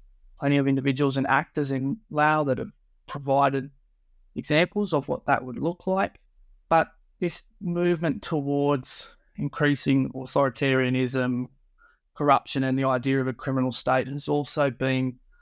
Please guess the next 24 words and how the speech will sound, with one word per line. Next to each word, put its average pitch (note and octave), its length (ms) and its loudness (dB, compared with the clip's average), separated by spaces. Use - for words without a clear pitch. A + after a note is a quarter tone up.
unfortunately, C3+ 1080 0
not C#3 220 -2
too C#3 160 0
difficult B2+ 540 -2
to E3+ 100 -2
predict. - 720 -4
And D#3 120 0
I C#3+ 80 2
think - 540 -6
we E3 220 0
know E3+ 280 2
that E3 140 -4
the D3 80 -2
Lao C#3+ 160 2
People's C#3 400 -2
Revolutionary C3+ 640 0
Party C#3+ 520 -2
has B2 200 -6
ruled D3 360 2
as B2+ 120 0
a C3 40 -6
single C3 340 0
party C3+ 360 -2
state - 380 -2